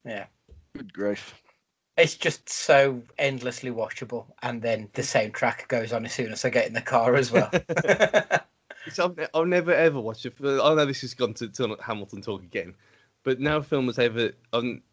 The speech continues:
Speaker 3: well, it's not, no piece of whatever this is has never grabbed me like this ever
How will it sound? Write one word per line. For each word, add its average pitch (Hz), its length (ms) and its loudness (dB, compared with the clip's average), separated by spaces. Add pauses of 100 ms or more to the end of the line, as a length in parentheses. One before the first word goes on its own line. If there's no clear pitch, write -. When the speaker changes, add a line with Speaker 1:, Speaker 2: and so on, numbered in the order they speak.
(140)
Speaker 3:
well, 113 100 -6
it's - 120 -10
not, 127 80 -6 (800)
no 151 180 2
piece 151 380 -4
of 107 200 -6
whatever 110 340 0
this 98 180 -6
is 90 240 -8
has 95 80 -18
never 107 380 -2 (340)
grabbed 113 220 2
me 104 120 -6
like 95 180 2
this 98 160 -6
ever 98 260 -4